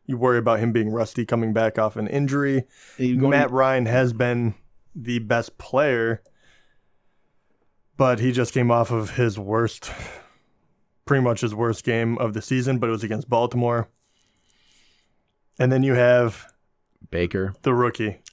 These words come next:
Speaker 2: You know,
Speaker 1: So this
Speaker 2: I
Speaker 1: is
Speaker 2: would
Speaker 1: all
Speaker 2: go,
Speaker 1: over the pl-, all
Speaker 2: I
Speaker 1: over
Speaker 2: would,
Speaker 1: the page.
Speaker 2: I would go Ryan over Mayfield. I would do that much. So I have to think about Trubisky. If Trubisky plays, it's the Rams. And the Rams can get in a shootout. Man.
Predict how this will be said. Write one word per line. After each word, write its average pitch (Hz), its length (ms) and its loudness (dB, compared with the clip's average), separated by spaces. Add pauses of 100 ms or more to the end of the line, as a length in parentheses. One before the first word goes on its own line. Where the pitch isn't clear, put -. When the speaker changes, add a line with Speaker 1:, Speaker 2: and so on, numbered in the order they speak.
Speaker 2:
You 139 100 2
know, 151 120 4
Speaker 1:
So 139 160 2
this 143 120 4
Speaker 2:
I 156 40 6
Speaker 1:
is - 60 4
Speaker 2:
would - 100 6
Speaker 1:
all 156 60 6
Speaker 2:
go, 180 100 6
Speaker 1:
over 135 180 2
the 120 80 -2
pl-, - 260 -6
all 131 140 2
Speaker 2:
I 139 100 4
Speaker 1:
over 196 140 4
Speaker 2:
would, 185 160 6
Speaker 1:
the 127 60 0
page. 107 280 -6
Speaker 2:
I 143 140 2
would 175 160 4
go 165 180 4
Ryan 123 520 0
over 131 260 2
Mayfield. 80 640 -2 (1400)
I 107 100 0
would 92 300 -2
do 92 140 0
that 82 200 0
much. - 440 -10
So - 160 -2
I 110 40 4
have 110 100 2
to 110 100 -2
think 101 200 0
about 95 200 0
Trubisky. 87 560 -4 (420)
If 120 100 -2
Trubisky 139 460 0
plays, 104 540 2 (560)
it's - 160 -6
the 117 100 0
Rams. 104 460 -2
And 101 120 -6
the 98 60 -2
Rams 151 260 0
can 123 120 0
get 123 160 2
in 101 60 -2
a 92 40 -2
shootout. 87 520 -2 (2000)
Man. - 520 -20